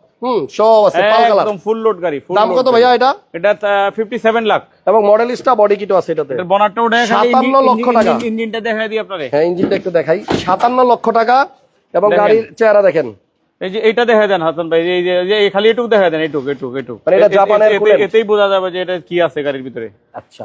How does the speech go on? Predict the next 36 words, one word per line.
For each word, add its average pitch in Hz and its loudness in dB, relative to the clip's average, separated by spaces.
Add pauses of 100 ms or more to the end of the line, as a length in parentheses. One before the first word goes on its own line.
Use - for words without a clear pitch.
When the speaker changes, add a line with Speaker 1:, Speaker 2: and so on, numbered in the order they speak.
Speaker 2:
এগুলো 160 0
দেখা 151 0
দেন 139 -6
একটু। 117 -16 (160)
Speaker 1:
হ্যাঁ, 117 -8 (140)
ফুল 170 -6
লোড 190 0
গাড়ি 170 2 (100)
এবং 165 2
আপনার 165 0
খুব 190 -12 (100)
কম 180 2
ইউজ 139 -8
করা 127 -4
গাড়ি 113 -8
একটা। 147 -8 (720)
মানে 131 2
মনের 175 4
মতো 185 2
Harrier 160 2
যারা 165 0
চাচ্ছেন, 202 -4
এটা 160 -2
নিয়ে 175 2
যান 196 0 (400)
মাত্র 165 -2
সাতান্ন 202 -4
লক্ষ - -2
টাকা। 117 -4
Speaker 2:
সাতান্ন 165 -2
লক্ষ 143 -2
টাকা। 113 -8
Speaker 1:
পাশের 202 0
এ-, 196 0
এলিয়নটা 196 0
কত? 135 -4